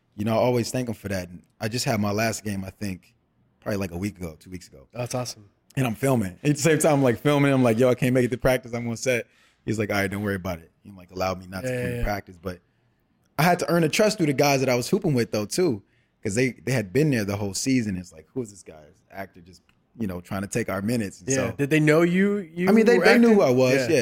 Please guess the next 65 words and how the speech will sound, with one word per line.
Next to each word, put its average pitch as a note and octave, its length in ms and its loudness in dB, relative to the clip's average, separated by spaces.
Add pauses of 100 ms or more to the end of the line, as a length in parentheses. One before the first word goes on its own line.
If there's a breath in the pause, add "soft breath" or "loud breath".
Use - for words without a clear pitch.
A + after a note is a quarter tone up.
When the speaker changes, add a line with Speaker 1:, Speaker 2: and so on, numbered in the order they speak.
Speaker 1:
Yeah. - 60 -
They C#3 140 -2
knew C#3+ 240 -2 (140)
from B2 100 -6
stuff A#2 240 -4
I A2 140 -4
had F#2+ 140 -6
done. G2+ 240 -8 (260)
Speaker 2:
Yeah. A#2+ 260 -10
Speaker 1:
And G#2+ 240 -2
just A2+ 260 -6 (120)
hooping C3 240 -2
around G#2+ 240 0
L G2 140 -2
A, G#2 100 -2
they F#2 100 -4
knew F#2+ 140 -4
me F2+ 100 -12
because F2 280 -12
of E2+ 60 -16
that, D#2+ 120 -20
too. F#2+ 240 -8 (680)
But F#2+ 340 -4
they G#2 100 -4
were G2+ 80 -6
just G2 160 -10
like, D2+ 180 -6
"Yo, C3+ 100 0
what G2 200 -6
are - 20 -14
you C3 140 -14 (120)
doing D#3+ 240 -8
here?" - 140 -20
<laughs> - 100 -20
Like, G#2+ 480 -4
Speaker 2:
<laughs> A#3+ 640 2
Speaker 1:
but, C#3+ 500 2 (140)
you F#3+ 100 -2
know, F#3+ 100 4
very F3+ 240 4
quickly, G#3 320 2
it C#3 60 0
ca-, - 180 -2
became D3+ 320 0
less D3+ 160 2
about G#2+ 260 -2
that, E2 200 -18 (180)
you A#2+ 80 -4
know, A2 160 0
Speaker 2:
Yeah. - 40 -4
Speaker 1:
because G#2 520 -4 (100)
Speaker 2:
Yeah. B2+ 240 -4
Speaker 1:
I A2+ 40 2
put C#3+ 160 0
the B2+ 60 -2
work C#3 240 2
in. E2+ 200 -8 (160)
You G2+ 80 -6
know, G#2 120 -4
I G#2 120 -4
would G2+ 100 -8
show A2+ 220 -2
up G#2+ 60 -10
to A2 60 -14
practice G#2 540 -6